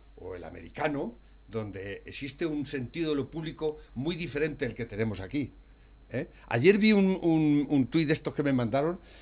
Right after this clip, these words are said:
de cómo viven los parlamentarios en Suecia.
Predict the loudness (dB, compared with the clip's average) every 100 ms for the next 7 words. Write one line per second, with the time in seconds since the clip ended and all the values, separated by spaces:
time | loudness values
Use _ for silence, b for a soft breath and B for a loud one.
0 | b -6 2 2 4 6 6 4 6 8
1 | 6 2 -12 -20 -20 -20 -20 -20 -4 0
2 | 2 2 0 2 0 0 0 2 2 2
3 | -2 -2 -4 -2 -6